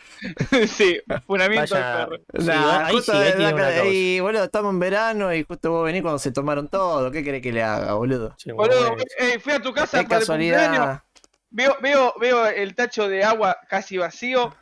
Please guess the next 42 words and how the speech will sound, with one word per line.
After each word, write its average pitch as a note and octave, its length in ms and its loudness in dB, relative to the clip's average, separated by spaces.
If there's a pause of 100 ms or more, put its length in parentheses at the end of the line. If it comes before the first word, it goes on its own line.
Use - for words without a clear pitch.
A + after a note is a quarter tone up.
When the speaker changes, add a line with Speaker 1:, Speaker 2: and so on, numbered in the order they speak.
(340)
Speaker 1:
todo C#4 280 4
sucio, C4 520 0
y A3 60 2
agarro D4 260 6
Speaker 3:
Casi. B3+ 60 4
Speaker 1:
y C#3+ 80 0
estoy, C4 340 -6 (260)
estoy C#4+ 240 0
fumando D4+ 300 0
un C4+ 100 -6
pucho E4 300 -2
y - 20 0
lo B3+ 140 2
tiro C#4 180 2
ahí D4 160 4
y C4+ 60 0
digo, B3 180 4
"Ah, A#3 240 4
esto A3+ 180 -2
es G3 120 0
Speaker 3:
Ah, D#3 40 -2
no. C#3+ 220 0
Speaker 1:
agua". F#3+ 340 2 (640)
Y D#4+ 140 0
va F4+ 140 6
el D4+ 100 0
perro F4 260 2
y, D#4 40 2
y, C#4+ 320 -2
y - 80 -12
toma D4+ 260 2
agua. C#4 340 0
Casi D4+ 240 -2
el B3+ 80 -6
perro B3 200 -2
toma B3 140 2
agua A#3+ 200 2
de A#3+ 60 4
acá, B3 160 0
no C#4 100 -2
tome F4+ 220 -2
agua, C4 240 2